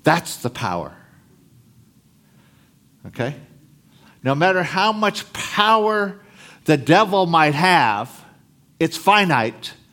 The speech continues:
and God's is infinite. Now, that's not, one's a little bit bigger than the other. One's a little bit stronger. That's f-,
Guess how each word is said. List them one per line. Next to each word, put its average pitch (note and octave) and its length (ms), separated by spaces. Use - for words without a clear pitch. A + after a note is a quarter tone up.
and D3+ 180
God's E3+ 440
is D#3+ 180
infinite. D#3 640
Now, C#3 100
that's A3+ 300
not, A3+ 260
one's F#3+ 280
a G3 60
little G3 320
bit F3+ 220
bigger E3+ 280
than D#3 200
the D3+ 100
other. B2 240
One's G#3+ 260
a G#3+ 80
little G3+ 240
bit G3 200
stronger. D#3+ 580
That's E3+ 240
f-, - 580